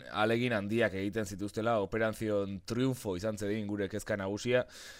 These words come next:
unibertsitate pribatu batean sartzeko merituak egiten genituen bitartean behintzat. Baina gai atera bazen, atera zen, eta kanpainako afixarik deigarriena zein ote zen eztabaidan jardun genuen. Tira,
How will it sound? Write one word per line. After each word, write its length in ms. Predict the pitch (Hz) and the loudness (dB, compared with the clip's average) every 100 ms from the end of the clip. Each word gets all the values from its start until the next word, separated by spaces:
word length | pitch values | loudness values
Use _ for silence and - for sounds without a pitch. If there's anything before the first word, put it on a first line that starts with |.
| - - - | -20 -20 -10
unibertsitate 640 | - 139 165 160 123 113 123 | -2 2 4 4 6 6 6
pribatu 460 | 110 107 104 107 95 | 4 2 2 2 2
batean 220 | 104 110 | 2 0
sartzeko 400 | 104 92 101 110 | -2 -4 -4 -4
merituak 500 | 87 82 95 104 87 | -4 -4 -2 0 -2
egiten 320 | 87 104 95 | -4 -4 -2
genituen 480 | 90 87 107 98 92 | -4 0 0 0 -2
bitartean 480 | 87 95 87 90 85 | -4 -4 -4 -4 -6
behintzat. 320 | 82 95 - - - - - - - _ - - - | -6 -6 -6 -16 -20 -20 -20 -20 -20 _ -20 -20 -6
Baina 160 | - 120 120 | 0 2 6
gai 140 | 175 | 8
atera 220 | 143 139 117 | 8 6 6
bazen, 300 | 113 180 190 - | 4 2 -2 -4
atera 300 | 110 147 127 | -2 4 4
zen, 220 | 117 107 82 - | 4 0 -4 -10
eta 160 | 98 101 | -6 -4
kanpainako 1040 | 98 101 110 113 104 95 92 123 120 107 95 | -4 -2 0 0 0 0 0 2 4 2 2
afixarik 640 | 95 127 127 120 135 113 | 0 -2 0 0 0 0
deigarriena 560 | 110 107 127 127 123 135 | 0 2 4 2 0 -2
zein 220 | 131 131 | 0 0
ote 160 | 123 113 | 0 -2
zen 220 | 131 131 | 0 0
eztabaidan 840 | 110 117 113 104 107 101 92 87 87 | 0 2 2 4 2 2 -2 -8 -10
jardun 380 | - 95 92 95 | -8 -6 -6 -6
genuen. 240 | 95 107 80 - - - - - - - | -4 -4 -6 -14 -20 -20 -16 -14 -14 -8
Tira, 200 | 101 | -4